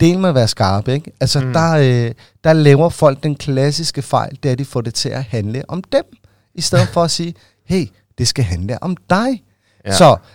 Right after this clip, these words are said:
Speaker 1: lad mig komme med et konkret eksempel. Det kunne være,
Speaker 2: Ja,
Speaker 1: hvis jeg
Speaker 2: du
Speaker 1: ringer
Speaker 2: havde et
Speaker 1: op.
Speaker 2: mere.
Speaker 1: Ja,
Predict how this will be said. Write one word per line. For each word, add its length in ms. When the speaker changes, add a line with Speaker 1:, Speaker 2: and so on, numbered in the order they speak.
Speaker 1:
lad 160
mig 120
komme 280
med 80
et 60
konkret 380
eksempel. 480
Det 80
kunne 140
være, 160
Speaker 2:
Ja, 160
Speaker 1:
hvis 100
jeg 80
Speaker 2:
du 40
Speaker 1:
ringer 140
Speaker 2:
havde 120
et 60
Speaker 1:
op. 60
Speaker 2:
mere. 240
Speaker 1:
Ja, 180